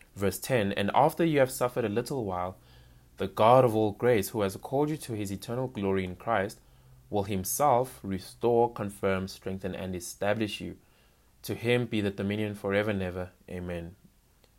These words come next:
And then he says, verse thirteen, uh, "She who is at Babylon, who is likewise chosen, sends you greetings, and so does Mark, my son. Greet one another with the kiss of love.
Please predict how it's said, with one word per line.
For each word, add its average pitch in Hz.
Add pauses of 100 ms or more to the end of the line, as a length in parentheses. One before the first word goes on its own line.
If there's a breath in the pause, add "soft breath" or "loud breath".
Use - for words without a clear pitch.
(140)
And 90
then 90
he 87
says, 92
verse 90
thirteen, 95 (600 soft breath)
uh, 90
"She 127
who 113
is 104
at 98
Babylon, 101 (420)
who 104
is 95
likewise 95
chosen, 95
sends 92
you 92
greetings, 104 (340 soft breath)
and 98
so 127
does 123
Mark, 110 (100)
my 98
son. 127 (400 soft breath)
Greet 131
one 127
another 113
with 104
the 101
kiss 101
of 95
love. 87